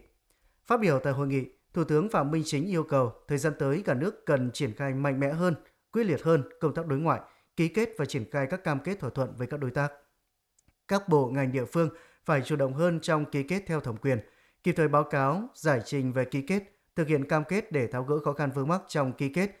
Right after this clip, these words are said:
triển khai các cam kết, thỏa thuận, xác định thứ tự ưu tiên để bố trí nguồn lực và xây dựng cơ chế, chính sách thực hiện theo phương châm sáu rõ:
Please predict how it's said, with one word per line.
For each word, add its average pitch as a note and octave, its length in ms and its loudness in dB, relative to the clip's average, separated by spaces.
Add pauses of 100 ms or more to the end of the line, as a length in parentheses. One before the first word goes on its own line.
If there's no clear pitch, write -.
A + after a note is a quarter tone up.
(180)
triển C#3+ 240 -2
khai D3+ 160 0
các F#3+ 180 -4
cam D3 160 0
kết, F3+ 260 -4
thỏa B2+ 120 -4
thuận, B2 180 0 (480)
xác A#3 200 -2
định D#3 180 2
thứ D3+ 140 0
tự E3+ 260 0
ưu E3+ 160 0
tiên E3 300 2
để C#3 120 2
bố B2+ 140 -2
trí C#3 140 -6
nguồn F3+ 220 2
lực C3 240 0
và B2 140 2
xây D#3 160 -4
dựng C#3+ 240 -6
cơ D3+ 140 4
chế, C3+ 260 -2
chính C#3 160 -4
sách - 500 -4
thực E3+ 120 0
hiện C3 260 0
theo D3+ 140 -2
phương D3+ 180 -2
châm C#3 200 0
sáu C3+ 180 -2
rõ: D3 260 2